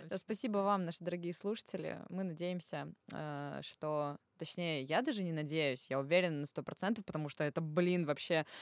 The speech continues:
Speaker 1: потрясающие
Speaker 2: М?
Speaker 1: советы. <laughs> Вот, поэтому я не надеюсь, я точно знаю и верю, э, в том, что это вам помогает, вы это внедряете, самое главное, вот,
Speaker 2: Да.
Speaker 1: и вам становится лучше,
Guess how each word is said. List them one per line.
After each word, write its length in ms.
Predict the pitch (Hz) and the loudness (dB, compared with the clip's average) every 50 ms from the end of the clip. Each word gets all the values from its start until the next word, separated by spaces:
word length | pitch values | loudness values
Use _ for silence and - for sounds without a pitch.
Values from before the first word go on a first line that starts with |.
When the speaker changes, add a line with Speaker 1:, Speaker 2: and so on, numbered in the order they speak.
| - - - | -14 -6 -4
Speaker 1:
потрясающие 680 | - 165 - 175 170 - 208 196 196 202 - - - 247 | -2 0 2 2 4 6 8 8 8 8 6 2 0 0
Speaker 2:
М? 100 | 285 330 | 2 4
Speaker 1:
советы. 560 | 220 180 185 240 285 285 - - 320 285 208 - - _ _ - | 4 8 10 12 12 12 12 10 8 8 6 2 -6 _ _ -12
<laughs> 500 | 196 - - 554 571 440 415 349 262 - | -4 0 2 4 4 6 6 6 4 4
Вот, 380 | 285 262 269 277 254 240 226 208 - | 4 6 8 10 10 10 8 6 4
поэтому 500 | 240 233 226 226 202 - 226 220 214 214 | 4 6 6 4 4 2 2 2 2 2
я 640 | 208 202 220 220 220 220 208 202 190 185 180 180 180 | 2 4 4 6 6 6 6 6 6 6 6 4 4
не 120 | 196 190 | 4 2
надеюсь, 420 | 190 185 180 208 294 311 262 202 196 | 2 2 2 4 4 4 4 4 2
я 100 | 190 185 | 2 2
точно 340 | - 208 208 190 190 185 180 | 2 2 0 2 0 -2 -2
знаю 420 | 175 185 190 220 269 254 190 185 - - - - - - - | 0 0 2 2 2 2 0 -2 -6 -12 -16 -16 -18 -10 -6
и 180 | 165 160 165 | -4 -2 -2
верю, 400 | 147 151 170 208 254 220 170 156 - - - - - - - _ - | 0 0 2 2 2 2 0 -4 -10 -16 -20 -20 -20 -20 -16 _ -4
э, 240 | - 147 147 139 135 | -2 0 0 -2 -2
в 60 | - - | -2 -2
том, 180 | 170 170 190 | -2 -2 -2
что 560 | 185 - - - 160 139 135 135 135 131 131 - | -2 -6 -4 -2 0 2 2 2 2 2 0 0
это 180 | - 156 - 143 | -2 -2 -2 -4
вам 120 | 139 135 | -6 -6
помогает, 420 | 131 - 139 135 156 208 247 226 156 | -4 -4 -2 0 2 4 2 4 2
вы 60 | 151 | 0
это 120 | 139 - 135 | 0 0 0
внедряете, 560 | 143 151 151 139 - 156 170 208 214 202 - | -2 -2 -2 0 2 4 4 4 4 2 0
самое 260 | - - 139 131 123 123 | -6 -10 -8 -8 -6 -6
главное, 320 | 131 131 131 131 - - | -4 -4 -4 -6 -8 -8
вот, 140 | - - - | -8 -10 -8
Speaker 2:
Да. 60 | - | -6
Speaker 1:
и 40 | 135 | -4
вам 140 | 156 170 175 | -2 -4 -4
становится 400 | - 151 143 151 165 156 - 160 | -4 -6 -6 -6 -6 -8 -10 -10
лучше, 300 | 151 165 208 - - 180 | -8 -8 -8 -8 -10 -12